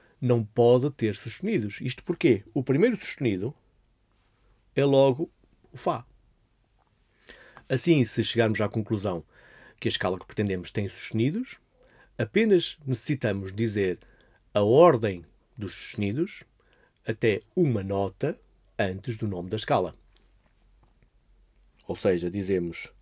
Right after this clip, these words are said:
a ordem dos sustenidos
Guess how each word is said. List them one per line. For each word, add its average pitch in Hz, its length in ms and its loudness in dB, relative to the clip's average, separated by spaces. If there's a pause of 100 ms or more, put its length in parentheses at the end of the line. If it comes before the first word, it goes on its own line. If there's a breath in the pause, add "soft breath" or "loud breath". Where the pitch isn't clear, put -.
a 87 100 -8
ordem 92 600 0 (520)
dos 92 200 -8
sustenidos 107 640 -8